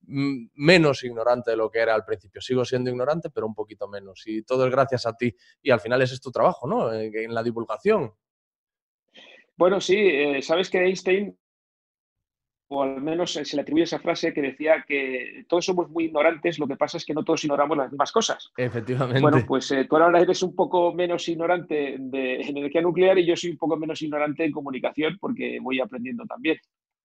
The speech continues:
Speaker 1: Eso se lo decía yo el otro día a un amigo, le decía, eh,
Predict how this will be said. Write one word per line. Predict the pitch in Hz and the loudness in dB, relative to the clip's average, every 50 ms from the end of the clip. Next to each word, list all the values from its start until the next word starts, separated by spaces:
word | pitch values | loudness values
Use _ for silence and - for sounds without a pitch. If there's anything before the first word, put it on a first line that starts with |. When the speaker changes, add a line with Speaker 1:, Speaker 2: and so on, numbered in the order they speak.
| _ - - - - - | _ -20 -20 -20 -12 -2
Speaker 1:
Eso | - 160 151 190 202 | 0 0 0 0 -2
se | 220 | 0
lo | 233 208 | 4 6
decía | 160 143 143 160 156 | 4 6 6 6 6
yo | 160 165 | 6 6
el | 165 | 4
otro | 170 160 156 139 139 | 4 2 2 2 4
día | 151 165 | 4 4
a | 170 | 4
un | 147 120 | 2 2
amigo, | 117 127 151 143 110 110 110 | 0 0 0 0 2 2 2
le | 113 117 | 4 4
decía, | 120 123 123 123 - - 139 131 123 117 113 110 107 104 101 92 90 92 - _ _ _ _ _ _ - _ _ _ _ _ | 4 2 2 0 -2 0 4 4 6 6 4 2 0 -2 -2 -4 -6 -12 -14 _ _ _ _ _ _ -20 _ _ _ _ _
eh, | - - 127 123 120 120 113 113 | -2 0 0 2 2 2 0 -2